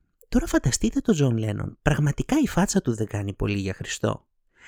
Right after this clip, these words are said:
Και άμα σκεφτούμε και την τραγική κατάληξη του Τζον Λένον, μερικά μόνο χρόνια αργότερα, φανταστείτε πώς θα ήταν ο Τζον Λένον να έπαιζε σε, σε αυτή την ταινία.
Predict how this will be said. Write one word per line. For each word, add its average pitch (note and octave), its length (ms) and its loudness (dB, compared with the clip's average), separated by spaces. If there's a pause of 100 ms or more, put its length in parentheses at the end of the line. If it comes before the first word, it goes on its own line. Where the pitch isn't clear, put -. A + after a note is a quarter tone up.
(600)
Και F#3 280 8
άμα D4+ 220 6
σκεφτούμε C4 480 4
και D4+ 120 2
την G#3 140 2
τραγική D3 420 2
κατάληξη B3+ 840 2
του B2+ 120 2
Τζον B2 300 6
Λένον, G#2 600 2
μερικά D#3 580 4
μόνο G3+ 340 8
χρόνια F3 520 6
αργότερα, C3+ 680 2 (920)
φανταστείτε A3 520 4
πώς F4+ 200 2
θα C#4 100 6
ήταν D3+ 260 4
ο C3+ 100 4
Τζον B2 220 6
Λένον A#2 320 2
να A2+ 80 0
έπαιζε G#2+ 400 0
σε, A2 140 -4
σε - 180 -6
αυτή G2+ 300 -2
την G2+ 100 -6
ταινία. G2 420 0